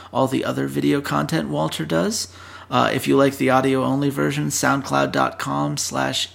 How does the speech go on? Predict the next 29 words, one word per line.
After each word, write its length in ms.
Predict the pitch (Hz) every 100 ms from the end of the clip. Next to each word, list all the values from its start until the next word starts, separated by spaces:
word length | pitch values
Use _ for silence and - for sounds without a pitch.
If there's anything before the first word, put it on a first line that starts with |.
| -
esports 560 | 131 - 143 139 -
rough 240 | 135 127 -
drafts, 580 | 131 147 185 - - - - - - -
or 200 | 135 131
on 280 | 120 123 123 -
iTunes, 560 | 131 143 - 175 185
you 60 | 131
can 100 | 127
do 100 | 127
the 80 | -
podcast 500 | - 127 - 135 131
section 420 | - 131 - 131
there. 380 | 131 143 175 180 - - - -
Uh, 320 | 123 113 101 -
we 220 | 143 127
love 480 | 123 135 135 139 131
when 100 | 135
you 100 | 131
guys 280 | 131 131 127
leave 180 | 131
reviews 560 | 123 123 143 165 160 147
or 100 | 135
leave 280 | 131 131 -
comments. 580 | - 147 160 160 156 -
We 140 | 131
read 280 | 123 131 127
every 320 | 135 135 165
single 400 | 160 147 143 139
one. 360 | 135 139 147